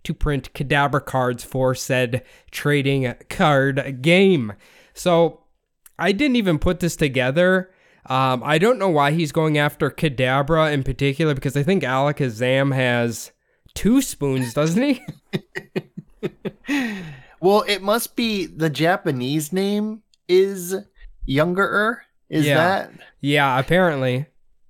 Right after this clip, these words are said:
Speaker 2: Maybe it's because it sounds kinda like his name that they're, you know, I,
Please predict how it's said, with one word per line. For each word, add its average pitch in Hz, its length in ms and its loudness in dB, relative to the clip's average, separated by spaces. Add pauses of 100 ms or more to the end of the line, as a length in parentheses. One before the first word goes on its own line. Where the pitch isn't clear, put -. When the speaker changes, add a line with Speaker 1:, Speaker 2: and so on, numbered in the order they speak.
(100)
Speaker 2:
Maybe 233 460 2
it's - 160 -4
because 185 260 0
it 160 160 -2
sounds 165 400 0
kinda 160 380 -2
like 147 240 -4
his 131 260 -4
name 113 480 -4 (560)
that 123 360 0
they're, 117 640 2 (200)
you 143 200 0
know, 110 380 0 (340)
I, 165 320 0